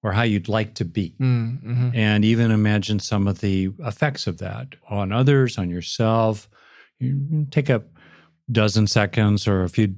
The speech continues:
Speaker 1: you know, a dozen minutes to imagine that. And then alternately, imagine the status quo, your M O, your current modus operandi, how you are functioning currently, how you're feeling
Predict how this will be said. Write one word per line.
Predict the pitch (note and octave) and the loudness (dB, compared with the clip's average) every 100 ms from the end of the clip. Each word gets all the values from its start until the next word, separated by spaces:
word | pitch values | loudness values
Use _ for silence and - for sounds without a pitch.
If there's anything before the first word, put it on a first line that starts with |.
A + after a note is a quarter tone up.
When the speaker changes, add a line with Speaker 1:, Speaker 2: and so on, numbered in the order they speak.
| - | 0
Speaker 1:
you | C3 | 2
know, | G2+ F2+ E2 C3+ | 4 2 -2 -6
a | G#2+ | -2
dozen | G2+ F#2+ F#2+ F#2 | 0 0 2 4
minutes | A2+ G#2+ - - - | 4 4 0 -8 -6
to | G#2 | -2
imagine | F#2+ A2 B2+ A2 F#2 | 2 4 4 2 2
that. | F2+ F2 G#2 _ _ _ - | 2 0 -4 _ _ _ -2
And | C#3+ | 2
then | G3+ G3 F3+ E3+ - | 4 2 0 -2 0
alternately, | D#3+ G3+ F#3+ C#3+ B2 G2 F#2 F2+ G2 - _ _ | 0 2 2 2 2 0 0 0 -4 -12 _ _
imagine | A2+ B2 C3 C3 C3+ B2+ A#2+ - | 2 4 4 4 4 4 2 -4
the | G2+ | -4
status | - A2+ F#2+ | 0 0 -2
quo, | - A2+ F2 F2+ - _ - | -4 -4 -4 -8 -20 _ -6
your | G#2+ G2+ G2+ C3+ - _ | -2 0 -2 -6 -14 _
M | B2 A2 | 2 2
O, | G2+ - A#2+ - | 2 -2 -10 -6
your | G#2 | -6
current | - B2+ B2 | 0 0 0
modus | A2+ G#2+ G#2+ - - F3+ | 0 0 -2 -4 -12 -10
operandi, | G2+ F#2+ F2+ F2 E2+ F2+ G#2+ - | -10 -6 -4 -2 -2 -4 -10 -16
how | - A2+ | -6 -2
you | G#2+ G#2 G2 _ _ | 0 -2 -6 _ _
are | G2 | -4
functioning | - C3+ - B2+ A#2 | 2 2 4 2 2
currently, | B2 A#2 A2 G#2 | 0 -2 -4 -6
how | D#2 | -8
you're | F2+ F2 | -10 -12
feeling | F2 - G#2+ G#2+ G#2 G2 | -12 -2 2 4 4 2